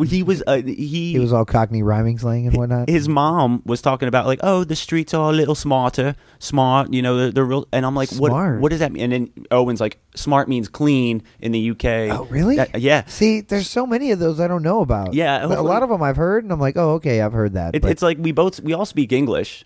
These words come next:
Speaker 1: but it's like there's that little barrier.
Speaker 2: The Queen's English or our bastard English.
Speaker 1: Yeah, yeah. Ours,
Speaker 2: Yeah.
Speaker 1: yeah.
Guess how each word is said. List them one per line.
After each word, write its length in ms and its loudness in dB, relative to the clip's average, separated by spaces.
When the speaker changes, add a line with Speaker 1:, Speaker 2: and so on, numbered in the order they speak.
Speaker 1:
but 140 0
it's 100 0
like 160 -2
there's 200 -2
that 180 0
little 380 2
barrier. 280 0
Speaker 2:
The 80 0
Queen's 300 2
English 480 0
or 340 -2
our 160 -2
bastard 480 -4
English. 460 -10
Speaker 1:
Yeah, 200 2
yeah. 360 0
Ours, 360 0
Speaker 2:
Yeah. 60 -4
Speaker 1:
yeah. 200 -4